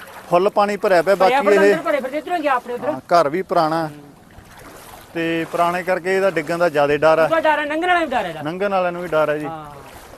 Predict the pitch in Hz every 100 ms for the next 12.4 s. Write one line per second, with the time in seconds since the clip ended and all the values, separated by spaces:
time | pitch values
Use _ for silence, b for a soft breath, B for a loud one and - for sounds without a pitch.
0 | - _ - - - - 226 190 294 302
1 | 294 294 - 339 214 285 214 220 233 190
2 | 202 202 202 233 240 220 175 139 123 127
3 | 123 - 214 247 269 254 240 262 302 -
4 | - 180 185 156 214 208 226 - - -
5 | - - - - 143 139 131 127 - -
6 | - 202 196 190 196 165 - - - -
7 | - - - - - - - - - -
8 | - - - - - - - 165 175 190
9 | 202 180 175 160 175 170 196 185 165 -
10 | - - - - - - - - - -
11 | - - - - 175 185 196 190 190 190
12 | 147 131 151